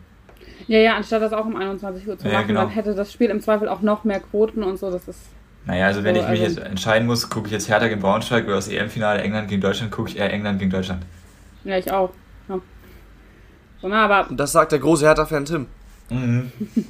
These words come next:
Speaker 1: <laughs>
Speaker 3: Ja, ähm, Laura, wen hattest du nochmal gesagt?
Speaker 1: Mm, ich hatte Köln gesagt. Die sind auch tatsächlich gegen Regensburg gescheitert im,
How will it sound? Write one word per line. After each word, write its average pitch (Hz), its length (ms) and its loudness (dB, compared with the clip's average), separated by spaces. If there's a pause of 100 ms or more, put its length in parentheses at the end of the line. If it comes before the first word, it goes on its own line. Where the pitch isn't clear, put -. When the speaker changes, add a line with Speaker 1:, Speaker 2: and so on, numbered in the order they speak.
(600)
Speaker 1:
<laughs> 190 240 -6 (1600)
Speaker 3:
Ja, 135 400 4
ähm, 131 720 2
Laura, 151 200 4
wen 151 60 0
hattest 143 220 -4
du 160 40 -6
nochmal 170 220 -2
gesagt? 165 380 -10 (220)
Speaker 1:
Mm, 254 280 4
ich 247 100 0
hatte 240 120 2
Köln 240 280 2
gesagt. 277 400 0
Die 226 240 -6
sind 220 160 -4
auch 202 140 -6
tatsächlich 214 640 -2
gegen 202 200 -2
Regensburg 202 540 -4
gescheitert 240 480 0
im, 208 300 -4